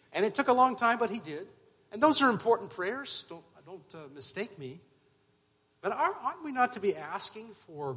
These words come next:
God's grace and God's kingdom to cover the face of the earth like the waters cover the sea?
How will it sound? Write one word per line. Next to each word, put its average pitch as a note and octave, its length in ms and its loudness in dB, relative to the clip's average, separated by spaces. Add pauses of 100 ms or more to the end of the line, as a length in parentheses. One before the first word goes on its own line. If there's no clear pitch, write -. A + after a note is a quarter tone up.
(120)
God's D#3+ 480 -2
grace C#3+ 560 -6
and B2+ 160 -12
God's F3+ 320 -6
kingdom G#3 460 -12
to E3 100 -16
cover D3+ 380 -6
the E3 100 -12
face C#3+ 340 -16
of D#3 80 -18
the C3 140 -18
earth F#3 160 -18
like E3+ 100 -20
the C3 60 -20
waters A#2 500 -18
cover C#3 140 -20 (140)
the A2+ 60 -20
sea? - 180 -14